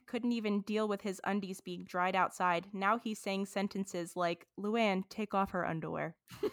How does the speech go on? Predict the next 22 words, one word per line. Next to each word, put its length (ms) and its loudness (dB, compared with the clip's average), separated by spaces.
I 160 8
had 140 4
that 200 6
same 200 2
thought, 300 4
too. 120 -2
I 80 2
was 100 -2
like, 180 -4
if 100 -8
he 100 0
was 140 0
horrified 480 0
to 80 -10
see 180 -8
his 140 -6
underwear 480 -2
hanging 520 -2
to 100 -4
dry 320 4
outside, 560 4
then 280 -2